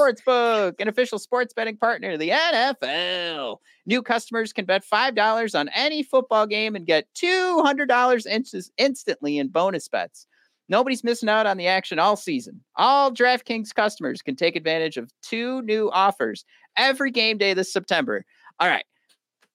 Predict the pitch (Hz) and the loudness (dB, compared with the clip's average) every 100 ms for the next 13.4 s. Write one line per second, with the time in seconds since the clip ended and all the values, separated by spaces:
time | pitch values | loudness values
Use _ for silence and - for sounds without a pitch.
0 | - 147 226 214 208 202 - 196 - 180 | -2 2 4 4 2 0 -2 -2 0 2
1 | 175 170 165 165 _ _ _ _ 143 185 | 2 4 2 0 _ _ _ _ 0 2
2 | 190 175 170 165 160 156 160 - - _ | 2 2 4 4 4 2 0 -8 -16 _
3 | 131 160 156 151 135 190 180 165 170 170 | -2 0 0 -4 0 2 2 2 2 2
4 | 170 170 170 - - 135 135 131 127 - | 2 0 -6 -10 -2 0 2 2 2 0
5 | 147 - 135 135 - 151 - 139 143 135 | -4 -2 -2 -2 -4 -6 0 0 0 -2
6 | _ _ 135 156 202 - 190 175 - 127 | _ _ -2 0 -2 -4 -2 -2 -2 -2
7 | 107 101 - _ _ _ _ _ _ _ | -2 -4 -8 _ _ _ _ _ _ _
8 | _ - _ _ _ - - 302 - 208 | _ -20 _ _ _ -8 -2 -2 0 2
9 | 196 214 175 123 113 110 107 107 _ _ | 2 2 0 0 0 -2 -6 -12 _ _
10 | _ _ _ _ - 143 135 151 196 208 | _ _ _ _ -2 0 0 2 2 0
11 | - 185 175 160 139 131 160 139 127 151 | -2 -2 -2 -2 -2 0 2 0 -2 -2
12 | - 175 151 135 131 135 147 - 131 - | -2 0 0 0 -2 0 -2 0 -2 0
13 | 151 143 - | 0 0 -4